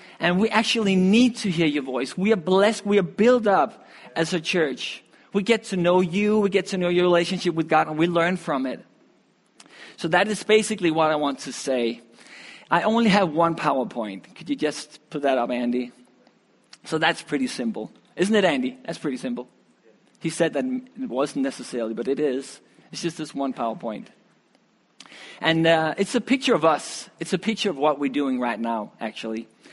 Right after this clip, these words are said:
It's a very simple picture. Try to, to make a, a, a graphic picture of what we are doing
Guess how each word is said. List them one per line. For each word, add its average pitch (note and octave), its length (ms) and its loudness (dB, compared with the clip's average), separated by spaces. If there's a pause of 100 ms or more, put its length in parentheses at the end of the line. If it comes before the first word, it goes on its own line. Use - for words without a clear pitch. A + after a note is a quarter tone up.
(200)
It's F3 160 -2
a G#3 60 0
very G3+ 240 4
simple G3+ 400 0
picture. A#2+ 500 -6 (440)
Try G3 320 4
to, E3+ 360 2
to - 160 -6
make E3 340 2
a, - 40 -2
a, B2+ 500 -2
a B2+ 80 -6
graphic E3+ 800 0
picture F#3+ 360 -2
of B2+ 380 0 (160)
what D3 400 0
we D#3 280 0
are C#3+ 60 0
doing B2+ 540 -2